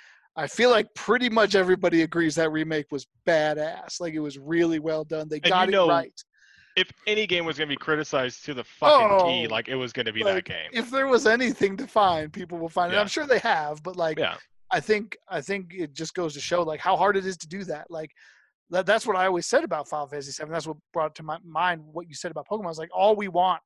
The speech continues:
Speaker 1: is the game that we loved with, like, badass, awesome graphics on a console that we have
Speaker 2: Yeah.
Speaker 1: active in our house that we don't have to go back and emulate or dig up our old, our old machines to play. And, you know,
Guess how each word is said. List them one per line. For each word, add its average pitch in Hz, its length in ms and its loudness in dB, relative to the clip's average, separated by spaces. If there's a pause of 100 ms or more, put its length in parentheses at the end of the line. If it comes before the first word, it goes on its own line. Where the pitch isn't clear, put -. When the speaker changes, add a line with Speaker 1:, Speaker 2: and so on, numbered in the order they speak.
(500)
Speaker 1:
is 156 420 0 (340)
the 175 80 -4
game 190 360 2
that 202 120 2
we 185 160 -4
loved 165 580 2 (320)
with, 180 160 2
like, 165 240 0
badass, 170 500 2
awesome 175 300 0
graphics 160 540 -4
on 170 200 -2
a 160 60 -6
console 185 480 -2
that 190 120 -8
we 185 100 -4
have 175 300 2
Speaker 2:
Yeah. 170 100 6 (520)
Speaker 1:
active 185 420 0
in 180 80 -6
our 175 140 -2
house 160 480 -8 (320)
that 175 80 -4
we 165 80 0
don't 170 80 2
have 180 100 2
to 240 60 -8
go 175 160 -2
back 175 280 2
and 170 160 -12 (300)
emulate 170 540 -2
or 170 60 -6
dig 170 260 -4
up 170 160 -2
our 165 140 -2
old, 170 220 -4 (280)
our 170 180 -6
old 165 180 -8
machines 165 420 -12
to - 100 -16
play. 165 420 -8 (480)
And, 151 500 -4 (160)
you 170 140 -12
know, 147 200 -8